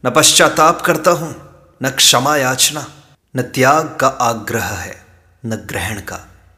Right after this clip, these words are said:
यही आत्मा का स्वभाव है और मैं उसमें स्थित हुआ शांत हूं।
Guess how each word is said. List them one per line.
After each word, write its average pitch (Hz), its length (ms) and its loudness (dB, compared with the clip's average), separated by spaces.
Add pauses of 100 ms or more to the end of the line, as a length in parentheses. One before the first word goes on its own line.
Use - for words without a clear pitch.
(360)
यही 127 200 2
आत्मा 139 420 2
का 147 160 0
स्वभाव 120 600 2
है 92 220 -12 (520)
और 110 80 -4
मैं 117 140 -4
उसमें 107 460 -2
स्थित - 480 -4
हुआ 98 380 -4 (380)
शांत 123 580 -2
हूं। - 220 -16